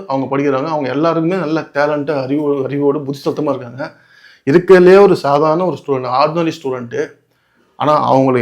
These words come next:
எல்லாரையும் விட இந்த பையன் பெரிய போஸ்டிங்கில் போயிட்டு ஒரு கம்பெனியில் அமர்ந்து லட்சங்கள், கோடிகளை சம்பாதிக்கிற அளவுக்கு உயர்வார். ஏன்னா காரணம்னா, அவங்க ஜாதகத்திலெல்லாம் இல்லாத ஒரு அமைப்பு வந்து இவரு ஜாதகம் இருக்கு. ஏன்னா ஆறாம் அதிபதி ரெண்டாம் இடத்தை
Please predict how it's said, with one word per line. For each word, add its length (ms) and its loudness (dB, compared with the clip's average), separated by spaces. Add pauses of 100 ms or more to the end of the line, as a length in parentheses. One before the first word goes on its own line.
எல்லாரையும் 540 4
விட 120 -2 (680)
இந்த 200 2 (260)
பையன் 460 -2 (180)
பெரிய 540 0
போஸ்டிங்கில் 440 -4
போயிட்டு 280 -4
ஒரு 120 -8 (420)
கம்பெனியில் 360 -2 (220)
அமர்ந்து 360 -4 (760)
லட்சங்கள், 500 2 (100)
கோடிகளை 360 6 (100)
சம்பாதிக்கிற 400 -2
அளவுக்கு 240 -2
உயர்வார். 340 -4
ஏன்னா 120 -2 (100)
காரணம்னா, 340 -4 (680)
அவங்க 240 4 (120)
ஜாதகத்திலெல்லாம் 760 6
இல்லாத 300 2
ஒரு 140 -2
அமைப்பு 240 -6
வந்து 180 -4
இவரு 300 -2
ஜாதகம் 360 -2
இருக்கு. 200 -2 (240)
ஏன்னா 120 -2 (220)
ஆறாம் 320 -2
அதிபதி 400 -6
ரெண்டாம் 260 -6
இடத்தை 180 -8